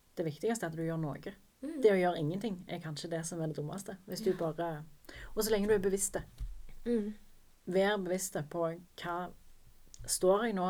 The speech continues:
Speaker 1: i en situasjon der jeg kan velge, må velge, og hva er det jeg har lyst til. Så at du
Speaker 2: Ja.
Speaker 1: vet hva du holder på med.
Speaker 2: Mm.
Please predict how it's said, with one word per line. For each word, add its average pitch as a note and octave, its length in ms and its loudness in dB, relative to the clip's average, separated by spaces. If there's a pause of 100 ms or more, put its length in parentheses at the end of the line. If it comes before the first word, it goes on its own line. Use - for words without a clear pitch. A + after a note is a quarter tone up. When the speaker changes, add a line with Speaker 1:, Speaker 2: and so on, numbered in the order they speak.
(220)
Speaker 1:
i E3+ 240 -2
en E3 160 -4
situasjon E3+ 440 -8
der E3 80 -2
jeg E3 160 -6 (360)
kan F3 260 -6
velge, F3+ 440 0 (320)
må E3+ 200 2
velge, A#3 360 0 (720)
og F3 100 -8
hva D#3+ 140 -4
er - 20 -2
det D#3+ 100 -4
jeg D#3 80 -4
har D3+ 60 -6
lyst - 160 -8
til. - 100 -12 (460)
Så - 80 -6
at E3 60 -6
du F3 160 0
Speaker 2:
Ja. D#3 80 -4
Speaker 1:
vet F#3+ 340 -4
hva F3+ 80 -4
du D#3+ 60 -6
holder D#3 140 -6
på D3+ 120 -12
med. - 100 -8 (300)
Speaker 2:
Mm. B3 320 -6